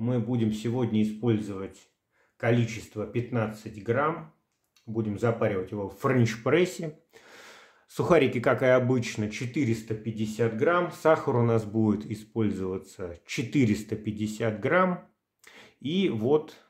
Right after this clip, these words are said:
а, значит, соль. Соль в количестве одной столовой, а, ложки, поваренная соль. Тридцать грамм. Ребят, хочу посмотреть, как изменится пи аш воды и повлияет ли это на вкус. Изначально я думал использовать три столовых,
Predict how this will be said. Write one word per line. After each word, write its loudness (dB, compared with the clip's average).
а, -6
значит, -10
соль. 2
Соль -4
в -20
количестве -8
одной 4
столовой, -2
а, -6
ложки, 2
поваренная 0
соль. -4
Тридцать -6
грамм. -4
Ребят, -4
хочу 0
посмотреть, 0
как 0
изменится 2
пи -4
аш -4
воды 0
и 0
повлияет 2
ли 0
это 0
на 0
вкус. -10
Изначально 4
я 2
думал 2
использовать 0
три 2
столовых, 0